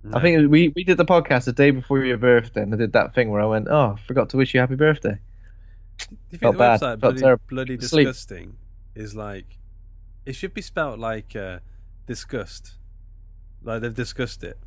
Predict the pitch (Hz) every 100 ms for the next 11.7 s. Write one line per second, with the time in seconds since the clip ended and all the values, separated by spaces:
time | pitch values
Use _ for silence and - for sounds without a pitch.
0 | - - - - - 127 120 113 - 120
1 | 110 - 82 - 143 - - - - -
2 | 762 784 - - 855 - - - - 139
3 | - - - - 196 180 165 156 170 170
4 | 165 160 123 113 - 113 180 170 170 107
5 | 110 151 120 98 - 95 101 143 113 117
6 | 104 104 - - - 131 123 127 117 92
7 | 120 117 90 82 95 - - - 139 -
8 | 143 131 151 147 123 110 117 107 104 98
9 | 95 87 85 90 92 143 156 196 180 160
10 | 170 180 170 139 131 147 165 - 151 147
11 | 156 139 156 147 - 104